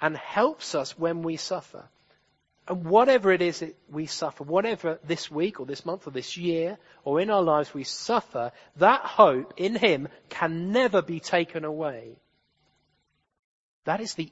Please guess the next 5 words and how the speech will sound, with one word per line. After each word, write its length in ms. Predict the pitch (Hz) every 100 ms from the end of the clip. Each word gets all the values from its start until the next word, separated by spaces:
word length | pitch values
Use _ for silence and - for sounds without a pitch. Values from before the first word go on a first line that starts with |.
| -
indestructible 1600 | 180 185 175 156 - - - - 180 196 - - 165 - 147 135
hope 480 | - 170 104 - _ _ _ _ _ _
that 160 | - -
Christians 840 | - 165 - - 135 123 123 - - _
have. 440 | - 156 127 -